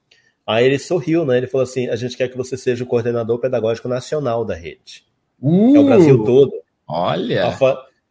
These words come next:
Speaker 1: o cara que não ganhava, que tava vendendo, comprava uma sopa pra
Speaker 2: Sopa
Speaker 1: poder,
Speaker 2: com leite.
Speaker 1: pra sobreviver, né?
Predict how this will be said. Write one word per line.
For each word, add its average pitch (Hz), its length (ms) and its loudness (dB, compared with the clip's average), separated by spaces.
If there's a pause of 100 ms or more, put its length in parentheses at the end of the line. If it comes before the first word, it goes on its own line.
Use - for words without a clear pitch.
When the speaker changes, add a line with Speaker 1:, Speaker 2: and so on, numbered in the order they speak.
(120)
Speaker 1:
o - 80 -14
cara 151 220 2
que 165 80 -6
não 160 120 -2
ganhava, 120 720 -2 (140)
que - 100 -16
tava 120 320 0
vendendo, 127 800 -4
comprava 131 560 -2
uma 135 260 -4
sopa 104 460 -8
pra 101 160 -14
Speaker 2:
Sopa 107 340 0
Speaker 1:
poder, 139 120 0
Speaker 2:
com - 60 -4
leite. 131 220 2 (580)
Speaker 1:
pra 110 100 -2
sobreviver, 120 960 -4
né? 120 280 -4